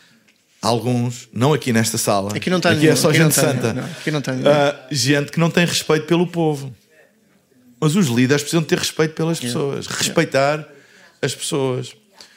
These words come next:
Speaker 1: Ah, eu, eu costumo dizer às vezes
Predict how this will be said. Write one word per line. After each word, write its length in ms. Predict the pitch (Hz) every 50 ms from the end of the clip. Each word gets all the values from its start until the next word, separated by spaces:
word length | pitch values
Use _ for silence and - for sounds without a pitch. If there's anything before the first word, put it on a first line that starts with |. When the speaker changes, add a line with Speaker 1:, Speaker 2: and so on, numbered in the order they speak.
| _ _ _ _ -
Speaker 1:
Ah, 560 | 113 123 127 127 127 127 123 123 120 120 120 120 107 - - - _ _ _ _ _ _ _
eu, 200 | - 143 156 160 - 156
eu 120 | 160 156
costumo 320 | 160 - - - 156 151 143
dizer 280 | 131 143 135 143 139
às 140 | 139 135 120
vezes 220 | 135 139 131 117